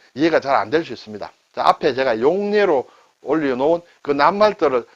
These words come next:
찬찬히 살펴보면서, 아, 왜 이게 여기는 삼수가 붙느냐, 여기는 삼수가 붙지 않느냐 하는 것을 좀 찬찬히 살펴보면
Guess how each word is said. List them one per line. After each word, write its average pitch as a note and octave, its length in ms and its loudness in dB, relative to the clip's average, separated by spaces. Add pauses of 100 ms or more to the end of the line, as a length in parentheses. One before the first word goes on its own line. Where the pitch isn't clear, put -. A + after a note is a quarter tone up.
찬찬히 G#3 520 -8
살펴보면서, F3+ 1160 -2 (380)
아, C#3 180 2
왜 G3 380 4
이게 G#3 200 2
여기는 F3 280 0
삼수가 D#3+ 500 -2
붙느냐, C3 460 -4
여기는 D3 280 -4
삼수가 C3 480 -8
붙지 C#3+ 240 -12
않느냐 B2+ 320 -6
하는 A2 180 -8
것을 A2+ 240 -8 (300)
좀 D3 180 -6
찬찬히 A3 420 -4
살펴보면 G#3+ 540 -4